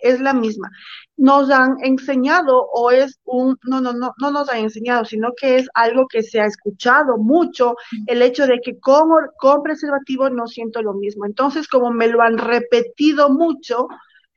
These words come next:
Speaker 2: Ujú.
Speaker 1: como cua-, como el dicho que dice, "Una mentira dicha muchas veces se convierte en verdad".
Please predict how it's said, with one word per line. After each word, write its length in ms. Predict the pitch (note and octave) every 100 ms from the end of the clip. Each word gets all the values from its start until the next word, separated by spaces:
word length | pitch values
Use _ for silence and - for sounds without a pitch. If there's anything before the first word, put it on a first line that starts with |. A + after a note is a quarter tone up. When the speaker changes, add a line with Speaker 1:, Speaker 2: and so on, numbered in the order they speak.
| _ _
Speaker 2:
Ujú. 480 | C4 B3 A3+ G3+ G3+
Speaker 1:
como 300 | A#3+ A#3 A3+
cua-, 360 | B3+ A#3+ B3 -
como 260 | A#3+ A#3
el 100 | A#3+
dicho 380 | C4 C#4 - C4+
que 160 | C4+ B3
dice, 380 | A#3+ C4 B3+
"Una 240 | B3+ C4 C4
mentira 760 | B3+ B3 C4+ C4+ B3+ B3 A#3 -
dicha 280 | A#3+ B3 B3
muchas 420 | A#3+ B3 B3 A3+
veces 340 | A#3+ B3 C4 A#3+
se 100 | A3+
convierte 520 | G#3 G#3 A#3+ B3 A#3
en 100 | A3
verdad". 320 | G#3 B3+